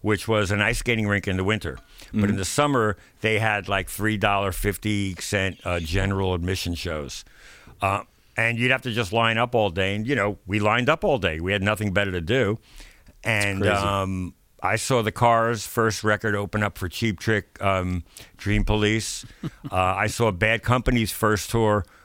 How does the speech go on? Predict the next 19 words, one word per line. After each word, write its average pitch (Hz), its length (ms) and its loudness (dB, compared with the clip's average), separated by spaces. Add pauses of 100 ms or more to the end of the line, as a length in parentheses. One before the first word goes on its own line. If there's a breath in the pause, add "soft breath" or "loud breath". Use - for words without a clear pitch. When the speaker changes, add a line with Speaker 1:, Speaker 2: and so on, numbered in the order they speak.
(140 soft breath)
Speaker 1:
open 104 260 2
up 101 100 -2
for 87 140 -6
Foghat, 104 840 0
uh, 95 220 0
Mahavishnu 98 760 0
Orchestra. 101 840 0 (380 loud breath)
Like 110 180 0
I - 20 0
Speaker 2:
Oh. 104 40 0
Speaker 1:
said, 107 260 -2
Todd 104 280 0
Rundgren 104 380 2
a 101 60 2
bunch. 101 560 -2
Speaker 2:
Yeah. 127 300 0
Speaker 1:
But, 143 120 4
but 147 220 0 (120 loud breath)
so, 147 260 0